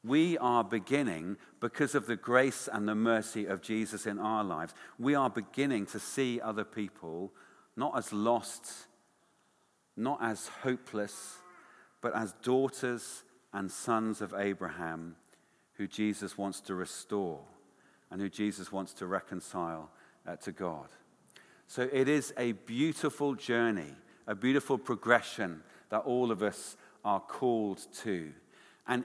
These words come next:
if you sense that spiritual curiosity welling up in you, please don't give up, don't turn aside, don't get distracted. And if you have friends who you would count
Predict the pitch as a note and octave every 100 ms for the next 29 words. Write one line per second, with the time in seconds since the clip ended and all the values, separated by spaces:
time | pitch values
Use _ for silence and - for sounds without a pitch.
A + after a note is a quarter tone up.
0 | - D#3+ E3 D3+ - E3 C#3 - A#2+ F2+
1 | - - - D3 D3 - B2 - - C#3
2 | C3 B2 - A#2 G#2+ G#2+ A#2+ B2+ C3 B2+
3 | A#2 - A2+ G#2+ G2+ F2 D#2 - - _
4 | - D#3 D3+ D#3+ C3 F2+ D#2 - - -
5 | _ - D3+ D#3+ B2+ C#3+ C3+ C3 F2+ -
6 | - - - D3 D3 - D3+ C#3 C3+ -
7 | - C3+ A#2+ G2 D#2 - - - C3 C#3
8 | B2 C3 - G#2+ - - C3 - - D#2+
9 | C#2 - _ _ _ _ - - - -
10 | _ _ - B2 D3+ D3 E3 C3+ D3 C3
11 | G2 - - - - D3+ C#3 F#2 E2 -
12 | - - _ A#2+ A#2 D3 C#3 - - G#2
13 | D#2+ -